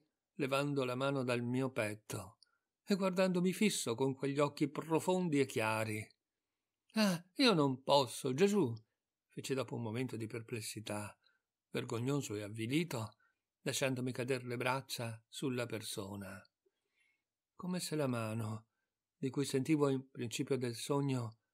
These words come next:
l'impressione sul mio capo inchinato,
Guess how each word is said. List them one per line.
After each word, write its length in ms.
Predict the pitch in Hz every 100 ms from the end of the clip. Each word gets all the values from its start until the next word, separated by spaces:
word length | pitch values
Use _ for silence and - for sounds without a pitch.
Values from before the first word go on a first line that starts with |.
| _ -
l'impressione 1000 | 175 156 156 147 - 175 170 131 113
sul 240 | 110 120 120
mio 140 | 113
capo 280 | 110 131 143
inchinato, 800 | 127 117 120 113 110 110 110